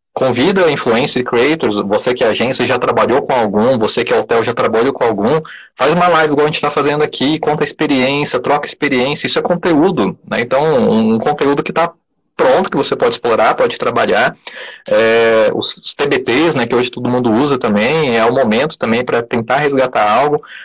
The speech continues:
mas é o que você falou, parar de produzir conteúdo, ou, é, é, tipo,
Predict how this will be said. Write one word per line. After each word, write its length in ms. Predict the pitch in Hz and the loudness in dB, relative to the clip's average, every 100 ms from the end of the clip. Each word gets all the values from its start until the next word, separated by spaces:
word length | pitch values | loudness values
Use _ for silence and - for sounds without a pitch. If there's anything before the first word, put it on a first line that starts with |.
| - | -6
mas 200 | 113 127 | 0 2
é 40 | |
o 40 | 156 | 2
que 80 | - | 0
você 80 | |
falou, 420 | 175 202 175 - 127 - _ - | 0 2 2 2 -2 -18 _ -2
parar 340 | 123 123 165 | 2 4 2
de 140 | 190 | 0
produzir 400 | - 165 147 135 | -4 -2 0 0
conteúdo, 840 | 156 151 - 113 117 175 156 95 - _ _ - | 0 -2 -2 0 2 2 2 -2 -6 _ _ -2
ou, 440 | 107 151 170 127 | 2 4 2 2
é, 220 | 110 113 107 | 2 4 4
é, 320 | 110 110 107 101 98 - | 2 2 0 -2 -8 -18
tipo, 420 | - 120 110 | -8 -6 -4